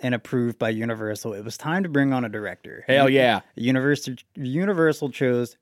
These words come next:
Speaker 1: George Wagner, who had already worked with them before.
Speaker 2: Ooh.
Speaker 1: He had directed two films already made by the studio earlier in the year, Man-Made Monster, Ho-, Horror Island,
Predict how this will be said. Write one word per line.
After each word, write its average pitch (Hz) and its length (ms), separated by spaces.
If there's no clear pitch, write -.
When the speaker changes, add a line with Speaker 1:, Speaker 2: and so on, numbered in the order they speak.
Speaker 1:
George 156 260
Wagner, 147 480
who 139 60
had 131 80
already 233 220
worked 185 280
with 143 100
them 113 160
before. 110 440
Speaker 2:
Ooh. 110 60
Speaker 1:
He 127 160
had 139 180
directed 135 420
two 214 180
films 156 360
already 165 400
made 143 380
by 127 140
the 110 80
studio 107 460
earlier 147 340
in 139 80
the 123 80
year, 101 320
Man-Made 147 540
Monster, 131 460
Ho-, - 340
Horror 175 300
Island, 139 440